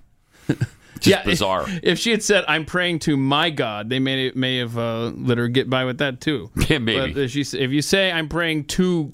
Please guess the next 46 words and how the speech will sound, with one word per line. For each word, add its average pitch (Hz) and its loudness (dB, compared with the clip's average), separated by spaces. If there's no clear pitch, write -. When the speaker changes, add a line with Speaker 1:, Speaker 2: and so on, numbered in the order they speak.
Speaker 1:
the 143 4
God," 107 0
now 151 2
Speaker 2:
Mm-hmm. 139 -4
Speaker 1:
you're 135 -6
coming 135 -4
down 123 0
Speaker 2:
Now 127 4
Speaker 1:
to - -
the 123 2
Speaker 2:
it's - -4
a 135 0
Speaker 1:
station. 107 0
Speaker 2:
problem. 80 -2
Speaker 1:
Yeah, 107 -4
here 127 -4
we 82 -4
Speaker 2:
Yeah. 73 0
Speaker 1:
go. - -6
Speaker 2:
Now, 147 6
somebody 226 2
sent, 185 0
uh, 127 2
this 202 0
to 160 0
us. 110 -2
It's - -2
a 135 4
letter, 190 0
uh, 156 0
from 147 0
a 139 2
London 190 0
resident, 123 0
Speaker 1:
Okay. - -2
Speaker 2:
uh, 101 2
James 156 0
Goddard, 110 0
<clears throat> - -10
received 139 2
around 113 2
Christmas - 0
time. 62 -2
Speaker 1:
This 156 2
is 98 -4
fun. 90 -6